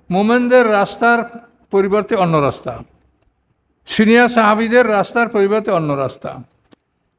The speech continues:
নুয়াল্লি মা তাওয়াল্লা, আমি ওকে ফিরিয়ে দিব যেদিক ফিরতে চাই। আর নুসলি জাহান্নাম, ওকে প্রবেশ করব আমি জাহান্নামে, ওয়া সাআত মাসিরা, এবং অতি নিকৃষ্ট সেই ঠিকানা।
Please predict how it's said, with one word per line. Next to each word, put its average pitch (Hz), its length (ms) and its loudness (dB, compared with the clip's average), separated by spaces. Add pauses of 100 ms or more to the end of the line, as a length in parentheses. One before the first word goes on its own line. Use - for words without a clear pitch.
নুয়াল্লি 240 480 4
মা 226 220 2
তাওয়াল্লা, 170 420 2
আমি 214 200 2
ওকে 233 180 0
ফিরিয়ে 226 380 2
দিব 240 320 2
যেদিক 214 420 0
ফিরতে 202 280 -2
চাই। 139 340 -2 (540)
আর 185 140 2
নুসলি 233 400 2
জাহান্নাম, 226 580 2 (380)
ওকে 190 200 0
প্রবেশ 202 420 -2
করব 190 280 2
আমি 175 200 2
জাহান্নামে, 180 440 0
ওয়া 240 100 0
সাআত 175 300 -2
মাসিরা, 214 580 0 (380)
এবং 190 200 0
অতি 196 240 0
নিকৃষ্ট 196 540 -4 (260)
সেই 190 260 2
ঠিকানা। 135 420 -4